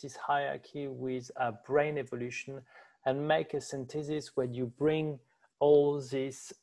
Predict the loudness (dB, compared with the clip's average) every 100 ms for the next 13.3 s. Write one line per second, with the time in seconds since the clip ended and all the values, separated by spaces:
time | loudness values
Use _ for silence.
0 | -2 0 2 2 2 -2 -4 -2 -2 -2
1 | 2 2 2 -2 -4 -6 -4 -4 -4 -4
2 | -6 -10 -12 -12 -14 -18 -12 0 2 2
3 | -2 -6 -10 _ _ -20 -2 2 4 2
4 | 0 -2 -2 -4 -18 -20 _ _ -6 -6
5 | -4 -4 -2 0 0 -2 -6 -6 -6 -4
6 | -2 0 0 0 -6 -12 -6 2 4 4
7 | -2 0 2 2 0 -4 -6 -2 2 4
8 | 4 2 -6 _ -10 0 4 4 2 -8
9 | -10 -8 -10 -10 -8 -4 -4 -2 -4 -8
10 | -12 -12 -6 -4 0 0 0 -2 -8 -14
11 | -12 -10 -6 -8 -8 _ -8 -8 -8 -14
12 | _ _ _ -4 -4 -4 -8 -8 -8 -12
13 | -14 -14 -18